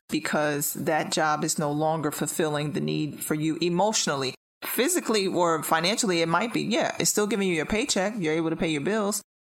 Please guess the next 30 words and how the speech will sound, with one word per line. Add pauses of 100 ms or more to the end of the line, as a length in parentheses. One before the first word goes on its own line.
(260)
but
it's
not
good
for
you.
And
it's
okay
to
switch. (320)
It's
okay. (260)
If
you
have
a
four
oh
one
K
or
I
think
it's
a
four
oh
three
B